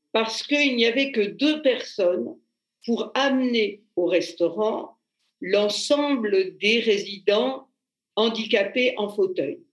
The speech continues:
Et donc, ces deux personnes commençaient à amener les premiers à onze heures du matin pour arriver à emmener les derniers pour midi. Et même chose dans le sens du retour.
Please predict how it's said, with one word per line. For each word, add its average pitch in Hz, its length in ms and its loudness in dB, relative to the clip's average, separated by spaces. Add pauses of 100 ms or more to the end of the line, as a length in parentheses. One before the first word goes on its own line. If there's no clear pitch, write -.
(300)
Et 180 120 0
donc, 247 200 2
ces 196 180 0
deux 294 240 0
personnes 254 600 0
commençaient 262 800 2
à 160 100 -2
amener 180 260 2
les 175 160 0
premiers 190 360 -2
à 147 140 -4
onze 165 160 -2
heures 160 140 0
du 151 120 -14
matin 143 440 -6 (420)
pour 208 160 0
arriver 196 520 0
à 196 120 2
emmener 180 340 0
les 196 140 2
derniers 185 640 -2 (720)
pour 262 180 -2
midi. 208 480 -4 (1200)
Et 269 140 4
même 208 200 0
chose 254 520 -2
dans 190 120 2
le 175 60 0
sens 247 320 -2
du 240 100 -4
retour. 226 680 -2